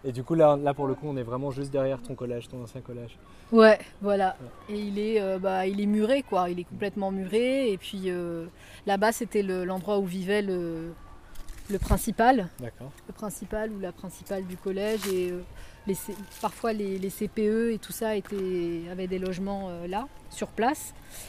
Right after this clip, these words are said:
Speaker 2: Et, euh, et en fait, ben, du coup, il a, ils ont décidé de le fermer parce que, euh, a priori, il n'y avait pas suffisamment de, de, d'élèves scolarisés.
Speaker 1: Ouais, ce
Speaker 2: Et
Speaker 1: qui est
Speaker 2: je,
Speaker 1: étonnant quand même, un
Speaker 2: ce qui est
Speaker 1: petit peu.
Speaker 2: quand même très
Speaker 1: Ouais.
Speaker 2: étonnant. Et, et en fait, euh, ils ont décidé de privilégier un autre collège qui est, euh,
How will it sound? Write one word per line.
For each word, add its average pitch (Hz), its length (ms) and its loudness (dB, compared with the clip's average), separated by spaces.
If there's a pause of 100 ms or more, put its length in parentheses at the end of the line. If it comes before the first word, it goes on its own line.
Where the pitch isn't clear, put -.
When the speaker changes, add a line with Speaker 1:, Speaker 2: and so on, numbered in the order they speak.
(420)
Speaker 2:
Et, 208 280 2
euh, 190 500 0 (400)
et 208 140 4
en 196 80 0
fait, 269 260 4
ben, 208 200 4
du 196 100 -2
coup, 262 140 2
il 247 120 6
a, 190 160 6
ils 190 120 2
ont 202 40 2
décidé 202 400 2
de 208 80 0
le 202 80 2
fermer 220 420 2
parce 196 260 -4
que, - 140 -4
euh, 196 580 2 (580)
a 185 40 -2
priori, 220 460 2
il 254 60 4
n'y 247 60 6
avait 185 160 4
pas 214 240 -2
suffisamment 208 680 -2
de, 175 500 -2 (680)
de, 185 500 0
d'élèves 208 520 6
scolarisés. 202 720 4 (180)
Speaker 1:
Ouais, 120 140 -4 (160)
ce 202 100 0
Speaker 2:
Et 202 40 6
Speaker 1:
qui 185 40 6
est 180 40 4
Speaker 2:
je, 202 60 6
Speaker 1:
étonnant 135 340 2
quand - 100 -6
même, 117 160 -4
un - 20 -4
Speaker 2:
ce 113 80 -4
qui - 80 2
est 233 40 6
Speaker 1:
petit 214 40 2
peu. 233 60 0
Speaker 2:
quand 220 80 6
même 233 160 6
très 233 180 6
Speaker 1:
Ouais. 220 80 8
Speaker 2:
étonnant. 233 420 4
Et, 214 340 2
et 208 40 4
en 202 80 -2
fait, 254 320 0
euh, 214 100 4
ils 202 220 -2
ont 208 180 -2
décidé 208 380 2
de 240 60 -6
privilégier 220 500 -2
un 214 160 -2
autre 247 240 -2
collège 226 400 0
qui 196 240 -4
est, 185 40 0
euh, 180 160 -4